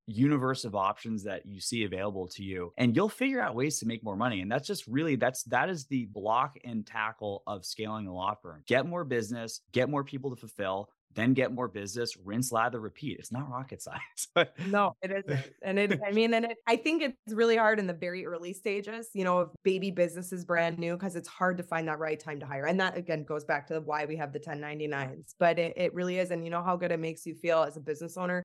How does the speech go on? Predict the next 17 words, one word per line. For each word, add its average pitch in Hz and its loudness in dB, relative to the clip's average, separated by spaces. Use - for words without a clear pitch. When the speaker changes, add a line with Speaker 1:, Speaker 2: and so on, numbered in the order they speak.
Speaker 2:
to 180 4
confidently 190 0
have 170 -2
that 160 -2
consultation 160 0
and 156 2
not 160 0
have 170 -6
anything 160 -4
in 160 -4
the 151 -2
back 147 -2
of - -16
your 151 0
head 151 -2
being 156 2
like, 156 0